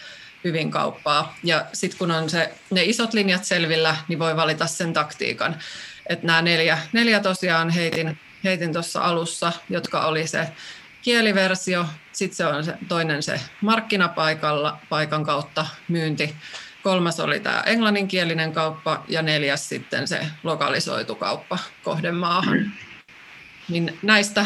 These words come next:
Speaker 1: näistä voi valita yhden tai sitten, jos keksii jonkun uuden, niin <laughs> miksei, mut kuitenkin sit ne käytännön stepit. Ja sen jälkeen pääsee, pääsee sitten tutustumaan, tai on toivottavasti tutustunut jo, <laughs> mutta pääsee mallintamaan sen,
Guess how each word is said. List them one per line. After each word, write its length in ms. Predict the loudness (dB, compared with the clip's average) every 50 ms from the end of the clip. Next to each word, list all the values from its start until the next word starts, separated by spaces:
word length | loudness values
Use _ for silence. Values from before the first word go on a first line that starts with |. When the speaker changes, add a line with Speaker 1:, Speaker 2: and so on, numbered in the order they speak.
| 0 0 2
Speaker 1:
näistä 320 | 4 4 4 4 2 2
voi 160 | 2 2 4 4
valita 340 | 4 4 4 4 2 2 2
yhden 340 | 2 2 4 2 2 2 4
tai 180 | 4 2 2
sitten, 320 | 2 0 -2 0 0 0 0 -2 -4 -2
jos 180 | 0 0 0 2
keksii 380 | 0 0 0 0 2 2 4
jonkun 260 | 4 2 2 0 -2 -2
uuden, 340 | 0 0 2 2 2 2 2
niin 160 | 2 2 2 0 0
<laughs> 20 | 0
miksei, 520 | 0 0 0 -2 -2 0 0 0 -2 -2 -2
mut 200 | -2 -2 -2 0
kuitenkin 400 | 0 2 2 2 2 2 2 0
sit 240 | 0 0 -2 0 0
ne 60 | 2
käytännön 520 | 4 4 4 4 4 2 0 0 0 -2
stepit. 380 | -2 -4 -4 -4 -4 -6 -8 -12 -16 -14 -12 -10 -10 -10 -10 -12 -12 -14 -16 -18 -12 -4
Ja 260 | 0 2 2 2 2 0 -6
sen 240 | -4 0 2 4 4
jälkeen 500 | 6 4 4 4 4 4 4 4 2 0 -2 0
pääsee, 520 | 0 0 2 2 2 2 2 2 2 0 -2 -8 -16 -20 -20 -20 -20 -20 -20 -20 -20 -18 -16 -16 -12 -6 -2
pääsee 340 | -2 0 0 0 0 0 0
sitten 420 | -2 -4 -4 -2 -2 -2 -2 -2 -4 -6 -10 -14 -18 -8 -6
tutustumaan, 540 | -2 -2 -2 -2 -4 -4 -2 0 0 0 2
tai 300 | 2 2 2 2 0 -4 -10 -16 -20 -20 -20 -20 -12 -6
on 180 | -2 -2 0 2
toivottavasti 480 | 2 0 0 0 0 -2 -2 -2 -4
tutustunut 760 | -4 -2 0 0 0 -2 -2 0 0 2 2 2 0 -2 -2
jo, 120 | 0 0 0 0 0
<laughs> 60 | 0
mutta 280 | 0 0 0 0 -2 -2
pääsee 380 | 0 0 2 2 2 2 2 2
mallintamaan 720 | 4 2 2 2 2 0 0 0 0 2 2 2 2 2
sen, 240 | 0 0 -2 -4